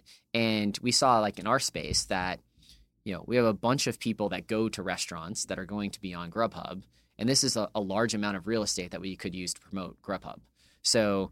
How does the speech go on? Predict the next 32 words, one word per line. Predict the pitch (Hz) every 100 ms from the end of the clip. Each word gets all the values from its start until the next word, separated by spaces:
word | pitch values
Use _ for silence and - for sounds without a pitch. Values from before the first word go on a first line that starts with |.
| _
we | 143
basically | 170 160 127
figured | 110 107 104
out | 95
what's | 101 123
a | 101
value | 104 104 104
exchange | 90 - 92 92 87
with | 95
the | 82
restaurant | 107 117 - 85 92 - - - _ _
where | 110 107 101
they | 101 110
could | 123
actually | 117 - 104
use | 110 104
some | 110
of | 98
their | 92
real | 120 139
estate | - 95 90
to |
tell | - 104
people | 104 98 92
to |
go | 90 87
to |
Grubhub | 87 104 - 82
to | 82
order | 82 85
food. | - 104 - - _ - - _ -
And | 110 101 98 90